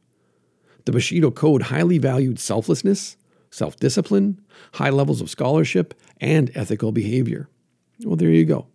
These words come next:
How many people do you know comprise these attributes? Selflessness, self-discipline, high level of scholarship,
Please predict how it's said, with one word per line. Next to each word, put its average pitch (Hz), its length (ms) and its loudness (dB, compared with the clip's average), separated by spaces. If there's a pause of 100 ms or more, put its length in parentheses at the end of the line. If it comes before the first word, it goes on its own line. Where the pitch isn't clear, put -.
(140)
How 170 160 0
many 185 180 6
people 135 320 -2
do 104 180 -8
you 131 280 0
know 127 320 -2 (1800)
comprise 117 760 -2 (320)
these 113 480 -4
attributes? - 600 -12 (3000)
Selflessness, - 720 -4 (460)
self-discipline, 120 840 -4 (380)
high 123 200 -2
level 117 320 -2
of 104 60 -6
scholarship, - 580 -8